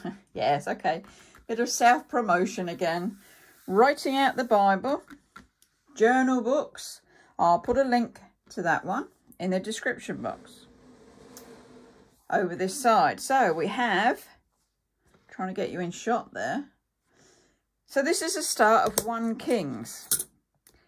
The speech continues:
Again, I've got my card, my letters,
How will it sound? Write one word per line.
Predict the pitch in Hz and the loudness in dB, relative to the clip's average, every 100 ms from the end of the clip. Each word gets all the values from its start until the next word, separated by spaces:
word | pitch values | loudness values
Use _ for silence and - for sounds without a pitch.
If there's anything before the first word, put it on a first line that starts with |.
| _ _ - | _ _ -10
Again, | 247 226 165 165 220 294 226 | -2 2 4 4 0 -4 -4
I've | 190 - | -8 2
got | 202 196 196 - - - _ _ _ | 4 6 4 0 -12 -14 _ _ _
my | 190 | -8
card, | 196 247 160 151 208 - _ _ _ _ _ _ _ _ _ _ | -4 0 0 0 -2 -6 _ _ _ _ _ _ _ _ _ _
my | 175 | 2
letters, | 180 160 - - 226 - | 4 2 0 -6 -6 -8